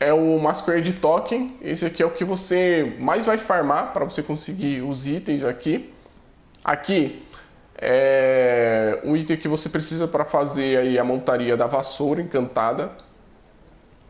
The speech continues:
Esse aqui dropa, né, umas bolsinhas que você consegue trocando com os N P Cs.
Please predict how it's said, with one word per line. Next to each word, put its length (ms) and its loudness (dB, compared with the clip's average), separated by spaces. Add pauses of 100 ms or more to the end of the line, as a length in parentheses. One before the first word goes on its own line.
(120)
Esse 240 0
aqui 180 0
dropa, 340 2
né, 80 2
umas 140 0
bolsinhas 680 0
que 100 -12
você 200 -4
consegue 400 -2
trocando 600 0
com 260 0
os 80 -2
N 120 0
P 160 0
Cs. 440 -2